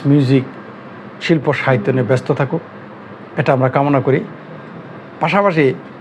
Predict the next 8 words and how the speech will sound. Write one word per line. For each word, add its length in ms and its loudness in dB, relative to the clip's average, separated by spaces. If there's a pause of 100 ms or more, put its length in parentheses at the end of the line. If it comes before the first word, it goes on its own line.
(260)
আমরা 240 4
দেখলাম, 500 2
কি 120 4
দেখলাম, 360 4 (800)
যে 280 2
পাকিস্তানের, 600 4 (1700)
মানে 160 -2
ভারতের 500 4